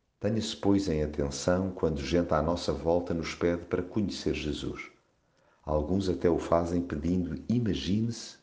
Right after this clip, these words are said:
por favor." Ao invés de chutar para canto, sintamo-nos simultaneamente privilegiados e responsabilizados.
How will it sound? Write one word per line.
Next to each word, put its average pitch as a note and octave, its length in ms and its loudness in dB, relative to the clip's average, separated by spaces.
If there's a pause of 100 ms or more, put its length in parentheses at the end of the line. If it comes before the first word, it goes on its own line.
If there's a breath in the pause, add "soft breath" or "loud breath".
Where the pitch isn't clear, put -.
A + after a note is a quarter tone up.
(120)
por - 140 -10
favor." - 440 -6 (1040)
Ao F2 200 -2
invés F2+ 380 2
de - 100 -8
chutar - 460 -2
para D2+ 200 0
canto, D2+ 580 -4 (380 loud breath)
sintamo-nos A2+ 920 0
simultaneamente A2+ 840 0
privilegiados F2 1000 0
e D#2 80 0
responsabilizados. C#2+ 1160 -4